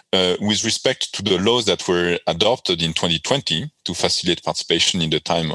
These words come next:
of the covid nineteen pandemic, we have some prior evidence that, um, if you make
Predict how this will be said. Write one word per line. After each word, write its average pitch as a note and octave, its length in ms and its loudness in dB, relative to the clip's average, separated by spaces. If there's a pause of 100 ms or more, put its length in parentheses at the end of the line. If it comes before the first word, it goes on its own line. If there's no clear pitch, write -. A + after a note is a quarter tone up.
of D2 240 -4
the D2 280 -2
covid D2+ 300 -2
nineteen D#2 300 -4
pandemic, E2 540 0 (600)
we F#2+ 160 2
have G2 220 0
some - 340 -2
prior B2 400 0
evidence F#2+ 560 0
that, F#2+ 380 -2
um, E2+ 260 0 (480)
if - 180 0
you A2 80 0
make G#2 320 0